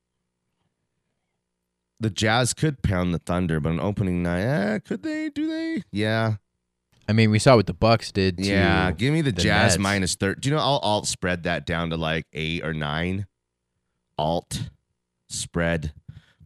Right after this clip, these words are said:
Speaker 1: parlay it, that down to eight or nine. They was, you know, say they win by ten or eleven. That's what, you know, my,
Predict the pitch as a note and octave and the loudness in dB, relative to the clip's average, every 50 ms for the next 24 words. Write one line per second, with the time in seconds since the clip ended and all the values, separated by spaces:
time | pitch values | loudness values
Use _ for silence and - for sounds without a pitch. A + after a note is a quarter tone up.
0 | _ - - - F2 E2+ F2 E2 E2 E2 E2 D#2+ E2 E2 D#2+ - _ _ _ _ | _ -10 -6 -4 -2 -2 0 0 0 0 0 0 0 0 -2 -4 _ _ _ _
1 | _ _ _ _ _ _ _ _ - C2+ D2 F2 E2+ E2 - E2 D#2+ E2 D#2 - | _ _ _ _ _ _ _ _ -14 -6 -4 -2 -2 -2 -2 -2 -2 -2 -2 -2
2 | D2+ E2 D#2 D#2 D2+ D2+ C#2+ D2 D2+ D2+ D#2 D#2 D#2 D#2 D2+ C#2+ - - - E2+ | -2 -2 -2 0 -2 -2 -2 -2 0 0 0 0 0 0 -2 -2 -4 -6 -6 -4
3 | D#2+ D2 C#2+ C#2+ - - D#2 D2+ D2+ D2+ D2+ D#2 C#2+ C#2+ D2 - - D#2 D2 D2 | -2 -2 -2 -4 -4 -4 -4 -2 -2 -2 -2 -2 -2 -4 -4 -4 -6 -6 -4 -4
4 | C#2+ C#2+ D2 D2+ D2 D2+ D#2+ D#2+ D#2 - - - D2 C#2 C2+ C2+ C2+ C2 C#2 C#2+ | -4 -2 -2 -2 -2 -2 -2 -2 -4 -6 -8 -8 -6 -6 -4 -4 -4 -4 -4 -6
5 | C#2 | -6